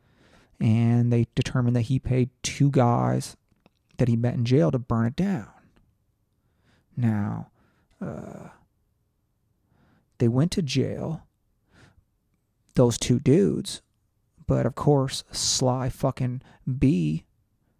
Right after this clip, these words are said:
skates them charges again, right?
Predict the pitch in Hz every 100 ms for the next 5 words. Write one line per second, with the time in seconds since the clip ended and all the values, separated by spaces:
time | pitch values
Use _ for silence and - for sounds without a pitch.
0 | _ - - - 123 - 120 117 - 131
1 | 123 - 123 - - - 151 120 117 117
2 | -